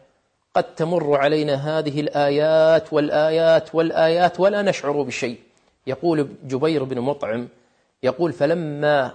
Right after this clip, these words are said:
وصل النبي صلى الله عليه وسلم أو بلغ قوله عز وجل: 'أم خلقوا من غير شيء أم هم الخالقون'، حجة على الكفار الذين ينكرون ربوبية الله عز وجل،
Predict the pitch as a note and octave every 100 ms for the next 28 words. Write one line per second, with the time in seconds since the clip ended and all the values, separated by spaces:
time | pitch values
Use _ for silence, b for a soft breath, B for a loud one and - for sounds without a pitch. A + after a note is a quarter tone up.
0 | - D#3+ E3 C#3+ C#3 C3+ C3+ D#3 E3+ D3
1 | - D3+ D3 D#3+ D#3+ C#3+ A#2+ E3 D3 C#3+
2 | D3 - D3 B2+ B2 C#3 D3 C#3+ E3+ D3+
3 | C#3+ C#3 F3+ E3 D#3 C#3 D3 C3 C#3+ E3
4 | D3+ E3+ E3 D#3 F3+ B2+ - b b b
5 | b E3 F3 E3 - G#3 G#3+ G3 F3+ F3
6 | D#3 D3 G3+ G3 F#3+ G#3 F#3+ F3+ - G3
7 | D#3+ D3 C3 - B B B G#3+ G3+ F#3+
8 | A3+ G#3+ G#3 F#3+ F#3 F#3 F#3+ G3+ G#3+ A3
9 | - B - B3+ A#3 E3 F#3 D3 B2 E3+
10 | D#3+ - - G3 E3+ C#3 - - D3+ E3
11 | D#3+ G3 G3 F3+ - F#3 F3+ F#3 F#3+ A#3+
12 | G#3+ F3 E3+ E3+ D#3+ E3+ D#3+ D#3 D3+ D3
13 | - C3 B2+ B2+ C3 C3+ A#2